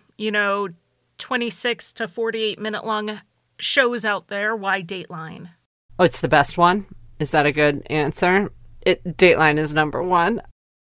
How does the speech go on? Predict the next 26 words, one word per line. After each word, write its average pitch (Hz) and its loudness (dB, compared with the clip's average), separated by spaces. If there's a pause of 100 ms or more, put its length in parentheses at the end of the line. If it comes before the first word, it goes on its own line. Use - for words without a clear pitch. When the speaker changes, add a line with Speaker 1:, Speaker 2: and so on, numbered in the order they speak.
Speaker 2:
When 165 2
we 165 -2
started 160 2
the 139 -6
podcast, 131 0
Kimberly 131 -2
was 120 -6
a 131 -8
huge 135 -6
fan, 135 -2
and 135 -4
I 139 4
didn't 123 -6
know 127 -2
it 117 -4
very 117 -2
well. 113 -6
I 147 2
knew 143 0
the 143 2
episodes 135 -2
that - -8
Kimberly 127 -2
had 127 -2 (420)
told 156 0
me, 175 -4